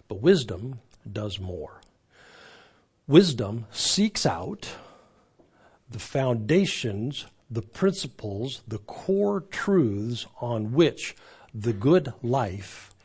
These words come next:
is built, and then tenaciously builds life on those truths, those principles. Wisdom helps us make good decisions about life,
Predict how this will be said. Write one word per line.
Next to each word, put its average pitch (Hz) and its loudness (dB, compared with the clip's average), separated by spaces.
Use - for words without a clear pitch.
is 107 -2
built, 104 -4
and 95 -10
then 131 0
tenaciously 120 0
builds 131 0
life 113 -4
on 110 -4
those 104 -6
truths, 90 -6
those 95 -8
principles. - -8
Wisdom 147 4
helps - -2
us 123 2
make 117 -4
good 139 0
decisions 135 -4
about 135 0
life, 101 -8